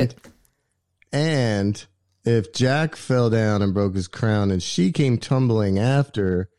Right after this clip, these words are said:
Speaker 2: like, is somebody
Speaker 1: Kinda
Speaker 2: else
Speaker 1: reminds
Speaker 2: up
Speaker 1: you of
Speaker 2: there?
Speaker 1: A Princess Bride, doesn't it? Where he's like,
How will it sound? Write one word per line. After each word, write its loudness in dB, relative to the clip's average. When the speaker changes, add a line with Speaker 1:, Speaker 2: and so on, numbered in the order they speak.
Speaker 2:
like, -2
is -6
somebody 4
Speaker 1:
Kinda 6
Speaker 2:
else 6
Speaker 1:
reminds 6
Speaker 2:
up 2
Speaker 1:
you 6
of 4
Speaker 2:
there? 2
Speaker 1:
A 2
Princess 4
Bride, 4
doesn't 4
it? 0
Where 4
he's 6
like, 4